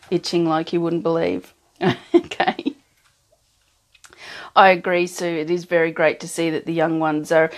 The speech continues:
because they're angry. That's the difference, I think. These, these, the footage that I've seen is these young people are angler-, angry. And it is, it's, it's wrong. The children are the ones that are dying. It's wrong.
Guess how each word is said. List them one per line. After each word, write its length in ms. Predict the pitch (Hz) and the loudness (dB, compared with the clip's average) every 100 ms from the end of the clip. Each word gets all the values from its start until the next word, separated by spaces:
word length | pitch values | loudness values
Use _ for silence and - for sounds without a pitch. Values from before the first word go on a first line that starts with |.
| - | -6
because 300 | 220 220 233 | -2 4 6
they're 240 | 208 180 - | 6 4 4
angry. 560 | 208 208 170 156 - _ _ _ _ _ - | 2 2 0 0 -6 _ _ _ _ _ 4
That's 240 | 208 214 | 4 4
the 80 | 208 | -2
difference, 480 | 185 208 196 165 156 | 0 -2 -2 -4 0
I 100 | 165 | -2
think. 360 | 165 175 156 - | 0 -2 -2 -4
These, 280 | 170 196 - | -4 -6 -4
these, 300 | 175 170 - | -2 -2 -4
the 80 | 185 | -10
footage 400 | - 214 202 180 | 0 2 2 -2
that 140 | 185 180 | 2 4
I've 160 | 165 | 4
seen 380 | - 196 185 175 | 2 -2 0 0
is 140 | 165 170 | -2 -4
these 240 | 170 160 | -6 -2
young 260 | 175 175 180 | 0 0 0
people 340 | 196 180 175 | -6 -2 0
are 120 | 156 | 0
angler-, 420 | 147 170 160 156 - | 0 0 0 0 2
angry. 520 | 175 175 165 151 180 - - - | 2 2 0 -2 -4 -12 -20 -2
And 80 | 202 | 2
it 140 | 208 247 | 2 2
is, 200 | 285 202 | -2 -4
it's, 240 | 156 - | -10 -4
it's 200 | 202 202 | -4 -2
wrong. 480 | 214 247 277 - 196 - | 2 4 4 0 -6 -4
The 80 | |
children 520 | 202 - 269 285 294 240 | -2 4 4 4 0 0
are 60 | |
the 100 | 180 | 0
ones 260 | 165 160 175 | 0 0 -2
that 100 | 165 | -4
are 80 | 156 | 0
dying. 480 | 151 120 78 175 - _ _ _ _ - | 0 0 -2 -8 -14 _ _ _ _ -8
It's 180 | 175 | -4
wrong. 440 | 175 247 277 135 | 2 4 4 -2